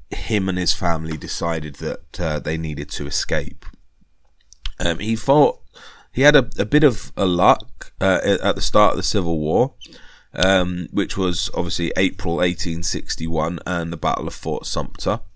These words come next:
um, not far from where Robert and his family lived in Charleston. Um, as an experienced pilot, the Confederate Army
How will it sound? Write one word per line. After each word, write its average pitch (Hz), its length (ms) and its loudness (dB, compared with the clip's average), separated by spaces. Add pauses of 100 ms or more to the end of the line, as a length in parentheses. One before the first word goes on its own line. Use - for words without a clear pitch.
(520)
um, 90 400 -2
not 123 300 2
far 101 640 2 (340)
from 95 240 -4
where 92 180 4
Robert 110 320 0
and 92 100 -2
his 92 140 -2
family 85 400 -2
lived 80 420 -6
in 80 200 -8
Charleston. 104 640 2 (960)
Um, 87 380 0 (140)
as 107 200 2
an 110 60 -2
experienced 143 680 2
pilot, 104 600 2
the 104 80 -8
Confederate 110 560 2
Army 98 560 2